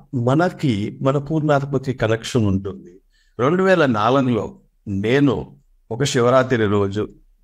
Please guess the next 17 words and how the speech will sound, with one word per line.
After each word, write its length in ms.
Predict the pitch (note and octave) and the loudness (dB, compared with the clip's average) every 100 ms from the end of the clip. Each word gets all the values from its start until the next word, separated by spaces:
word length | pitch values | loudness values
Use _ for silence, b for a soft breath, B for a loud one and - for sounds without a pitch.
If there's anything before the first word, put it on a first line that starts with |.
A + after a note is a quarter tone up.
| - | -4
ధ్యానంలో 500 | G#2 F#2+ A2 A#2+ G#2+ | 0 2 4 2 2
కూర్చున్నప్పుడు 840 | - A#2 - A2 F#2 - F#2+ F#2+ - _ _ _ _ _ _ _ _ _ - | -2 -8 -2 0 0 -6 -8 -8 -10 _ _ _ _ _ _ _ _ _ -4
నా 200 | A#2 C#3 | 0 0
పూర్ణాత్మకి 960 | C#3 C3 C#3+ C#3 C#3 C3+ B2 A2+ - - | 2 0 2 2 0 -2 -4 -6 -8 -6
నాకు 380 | G#2 G2+ G#2+ A#2 | -4 -2 -2 -2
ఉన్న 360 | G#2 G2 F#2+ - | 0 0 -4 -6
కనెక్షన్ 520 | - C#3+ E3 - D#3 | -2 -2 -2 -4 0
అన్నది 300 | C#3 A2 F#2+ | 2 2 0
నేను 220 | A2 E3+ D3+ G#2+ | 0 -2 -2 -6
చూశాను. 300 | F#2+ - - _ _ A2+ A2 | -10 -14 -20 _ _ -4 0
నా 160 | D3+ | 0
పూర్ణాత్మని 600 | D#3+ D3 C#3 C3 A#2+ A2+ | 0 0 2 0 0 0
నేను 180 | B2+ A#2+ G#2+ | 2 2 -2
చూసుకున్నాను. 480 | G2+ - G2 G2 - _ _ - | -6 -8 -12 -12 -16 _ _ -2
కనెక్టెడ్‌గా 480 | C#3 D#3 E3+ D#3+ D#3+ | -2 0 2 2 4
ఉన్నామని 440 | C#3 C#3+ C#3+ C3+ | 4 4 4 2
అర్థమై, 460 | B2+ A2+ A2 G2 | 0 -2 -2 -4